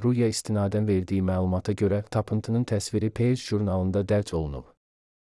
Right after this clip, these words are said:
Skelet ilk dəfə min doqquz yüz yetmiş səkkizinci ildə Holzmaden şəhərində yerləşən məşhur Posidonia şist yataqlarından çıxarılıb. Lakin alimlər yalnız indi onun tam anatomik analizini həyata keçirə biliblər.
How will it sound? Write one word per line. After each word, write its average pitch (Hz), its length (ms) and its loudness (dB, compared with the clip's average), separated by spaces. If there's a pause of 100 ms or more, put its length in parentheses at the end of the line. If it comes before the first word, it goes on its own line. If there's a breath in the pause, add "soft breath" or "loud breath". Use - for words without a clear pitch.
(280)
Skelet 160 460 2
ilk 147 160 2
dəfə - 260 2
min 120 220 4
doqquz 117 400 2
yüz 117 160 0
yetmiş 107 320 0
səkkizinci 101 640 -2
ildə 104 200 0
Holzmaden 107 520 0
şəhərində 98 480 0
yerləşən 101 560 2
məşhur 104 400 0
Posidonia 110 540 2
şist - 260 -6
yataqlarından 92 640 0
çıxarılıb. 80 540 -4 (960)
Lakin 147 380 2
alimlər 113 560 2
yalnız 127 440 2
indi 107 300 2
onun 110 260 4
tam 123 260 2
anatomik 107 560 0
analizini 95 540 0
həyata 101 400 -2
keçirə 98 400 -2
biliblər. 87 540 -4